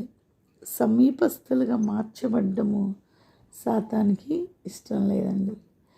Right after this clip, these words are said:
కాబట్టి శోధిస్తూ మనల్ని పడదోయాలని,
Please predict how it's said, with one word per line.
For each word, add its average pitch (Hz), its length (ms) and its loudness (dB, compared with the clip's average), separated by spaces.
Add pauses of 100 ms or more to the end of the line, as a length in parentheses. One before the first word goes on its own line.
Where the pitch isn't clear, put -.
(300)
కాబట్టి 220 600 0 (220)
శోధిస్తూ 220 640 2
మనల్ని 208 680 2 (520)
పడదోయాలని, 240 1040 4